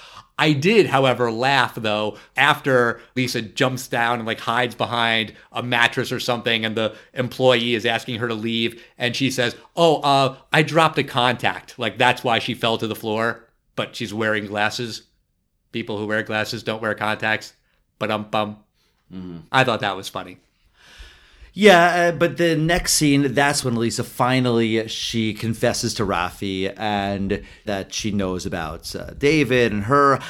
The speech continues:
Speaker 2: I'm glad that this was halfway through the film.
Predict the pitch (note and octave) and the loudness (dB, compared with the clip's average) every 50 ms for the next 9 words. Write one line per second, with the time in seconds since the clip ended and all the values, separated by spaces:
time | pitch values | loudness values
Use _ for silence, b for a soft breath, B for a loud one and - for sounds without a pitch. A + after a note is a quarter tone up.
0 | B B B B - F3+ A3+ B3+ B3+ B3 G#3 C3+ B2+ A2+ A#2 C3 C3 C3 C3+ C3+ | B B B B -2 0 2 2 2 2 0 -2 -2 -2 2 2 4 4 4 2
1 | C#3 C3 G#2+ A#2+ - - A2+ - A#2 A2+ G#2 - - A#2 A2+ A2 F#2+ - A2+ A#2 | 2 0 0 -4 -4 -4 -6 -4 -4 -6 -6 -6 -4 -2 -2 -2 -2 -2 -2 -2
2 | A2 G#2 A2 A2+ G#2+ G2+ - - - A2 G2+ G2 G2+ G#2 A2 A2+ B2 | -2 -2 -2 -4 -6 -6 -10 -4 -2 -2 0 0 0 0 0 0 -2